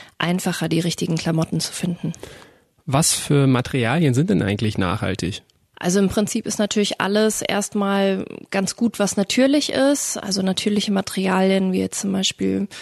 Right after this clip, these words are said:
Speaker 1: Wolle, Seide, Baumwolle, also alles, was natürlich irgendwie Plastik mit drin hat und synthetisch ist,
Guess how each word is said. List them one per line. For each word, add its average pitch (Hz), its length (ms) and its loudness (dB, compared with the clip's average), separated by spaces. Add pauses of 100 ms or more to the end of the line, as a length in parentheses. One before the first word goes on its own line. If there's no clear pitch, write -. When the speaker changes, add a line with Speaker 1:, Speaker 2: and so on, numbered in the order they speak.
(520)
Speaker 1:
Wolle, 196 640 4
Seide, 180 960 2
Baumwolle, 180 920 4
also 180 160 0
alles, 196 320 2
was 196 180 0
natürlich 190 360 2
irgendwie 190 640 2
Plastik 214 560 0
mit 208 240 2
drin 202 220 4
hat 208 180 2
und 175 160 0
synthetisch 208 600 2
ist, - 360 0